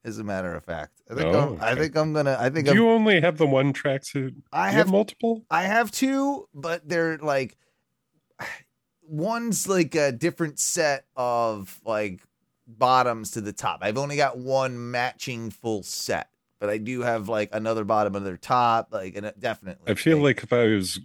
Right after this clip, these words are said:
Speaker 2: going down the tracksuit mountain like you
Speaker 1: Yeah,
Speaker 2: are,
Speaker 1: yeah,
Speaker 2: I would
Speaker 1: yeah.
Speaker 2: probably get, like,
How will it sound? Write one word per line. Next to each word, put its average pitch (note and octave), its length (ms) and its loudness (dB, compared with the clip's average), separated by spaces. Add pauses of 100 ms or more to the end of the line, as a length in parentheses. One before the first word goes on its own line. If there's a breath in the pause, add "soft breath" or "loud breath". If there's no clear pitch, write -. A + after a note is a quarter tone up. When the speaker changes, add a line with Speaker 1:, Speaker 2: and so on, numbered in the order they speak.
(140)
Speaker 2:
going G#2+ 300 4
down G2+ 260 2
the G2 60 2
tracksuit G2+ 600 -2
mountain G#2 380 -2
like G2+ 240 -2
you G#2 140 2
Speaker 1:
Yeah, - 20 2
Speaker 2:
are, A2 320 2
Speaker 1:
yeah, G2 100 2
Speaker 2:
I F#2+ 40 2
would G2+ 200 2
Speaker 1:
yeah. - 20 -12
Speaker 2:
probably G#2 520 -2
get, F#2+ 320 -2
like, F#2 280 -4